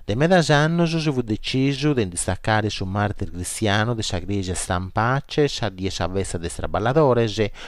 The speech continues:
custu può permettere a sa gente de accudire in medas a biri su santu, ci, secondo sa tradizione,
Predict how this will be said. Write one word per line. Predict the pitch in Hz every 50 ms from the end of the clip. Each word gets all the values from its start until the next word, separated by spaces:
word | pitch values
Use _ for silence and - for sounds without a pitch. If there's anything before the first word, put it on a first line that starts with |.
| - -
custu | - - 120 117 117 - - - 143 - - - -
può | - 117 98
permettere | 101 92 87 95 107 107 104 - -
a | 90 80
sa | - - 85
gente | - 98 107 127 147 151 143 - 151 139
de | 113 95 85
accudire | - - - - - 95 107 143 143 127 107 85 85
in | 82
medas | 82 78 85 98 110 123 123 143 139 135 117 107
a | 95 85 82
biri | 82 - 87 85 85 82 82 82
su | - - 113
santu, | 123 110 107 123 120 131 143 151 151 - - 160 156
ci, | - - - 110 90 82
secondo | - - - - - 98 110 107 95 87
sa | - -
tradizione, | 76 78 80 - 131 160 - - - - - 62 - - 85